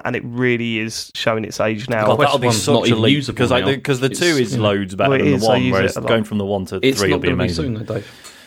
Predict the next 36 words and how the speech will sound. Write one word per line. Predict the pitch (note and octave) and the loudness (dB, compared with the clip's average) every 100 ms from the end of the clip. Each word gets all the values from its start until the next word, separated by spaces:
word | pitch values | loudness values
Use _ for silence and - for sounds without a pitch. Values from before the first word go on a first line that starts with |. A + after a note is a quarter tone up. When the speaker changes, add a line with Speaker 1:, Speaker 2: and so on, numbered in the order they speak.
| - _ _ _ - | -20 _ _ _ -8
Speaker 1:
What | C#3 D3 | -4 0
do | |
you | D3+ | 2
mean? | B2+ B2 _ - | 0 -6 _ -8
Speaker 3:
Well, | C3+ | -2
aren't | C#3+ E3 | 0 0
they | |
switching | E3 - - D3 C#3 | -2 -4 -6 -2 0
it | |
off? | E3+ A#2+ - - | 0 0 -4 -2
Like, | B2 B2 | 0 2
as | B2 | 2
in | C3 | 2
they're | B2 | 0
switching | - - C3 | -2 -4 -2
off | A#2+ C3 | -4 -4
all | A#2 | -2
the, | A#2 A2+ - - - | -2 -4 -20 -14 -4
like, | A#2 | -2
you | A2+ | -2
can't | - C3+ - | -2 -2 -2
connect | A#2+ A#2 - | -2 -2 -2
to, | A2 | -2
like, | G#2+ | -2
Facebook | - B2 - - | 0 -2 -2 -6
stuff | G2+ F#2 | -6 -4
and | G2 | -6
everything | - G2 F#2 F#2 _ | -6 -6 -6 -8 _
from | - G2+ G2 G2 - - | -2 0 0 -4 -10 -10
Speaker 2:
No, | - | -4
they're | B2+ C3+ | 0 0
Speaker 3:
sometime. | C#3+ E3+ | 2 0
Speaker 2:
only | F#3+ D#3+ | 0 -2
turning | - C#3+ C3 | -2 0 0
off | A#2+ - | -2 -2
the, | A#2+ A2+ G#2+ G#2 G2+ | -2 0 0 -2 -4